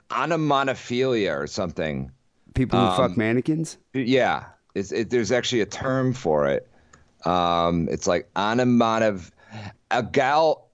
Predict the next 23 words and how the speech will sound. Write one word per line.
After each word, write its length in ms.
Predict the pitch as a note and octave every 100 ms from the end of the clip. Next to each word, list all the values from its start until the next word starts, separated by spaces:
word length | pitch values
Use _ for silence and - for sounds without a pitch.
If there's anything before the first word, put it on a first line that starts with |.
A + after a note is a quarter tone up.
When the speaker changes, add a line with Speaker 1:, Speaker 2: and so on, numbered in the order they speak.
| _ _
Speaker 1:
agalmatophilia. 1500 | A2+ E2 A#2+ A#2+ C#3+ C#3+ B2 - A#2 - B2 A2+ F2+ B1 G#1+ C#2+ _ _ _ _
Speaker 2:
<laughs> 60 | - - - - - - - - - - _ -
You 120 | G3+
look 80 | D3+
that 100 | D#3
Speaker 1:
Agalmatophilia. 720 | A#2+ C3+ E3 D3+ B2+ C3 G#2+
Speaker 2:
up. 240 | F#2 E2+ -
Speaker 1:
Actually, 420 | A#3 - A3+ F#3
my 160 | E3+
friend, 600 | E3 F#3+ F#3+ F#3+ F#3 E3+ - - -
my 160 | F3
friend, 500 | F3 F#3+ F#3+ F#3+ F#3+
uh, 220 | G3 F#3+
Brittany 420 | F#3 A3 D#3+ D#3+ C#3
is, 300 | B2 A#2 -
is 240 | D3+ C3
in 100 | E3
a 60 | E3+
movie 480 | G3+ E3+ G#2 G2 C3 - _
on 160 | - C#3
Amazon 460 | D3+ D3+ D#3+ D#3+
Prime 500 | D#3 F#3 D#3+ A#2 C3 - _ -
called 280 | D3+ C#3+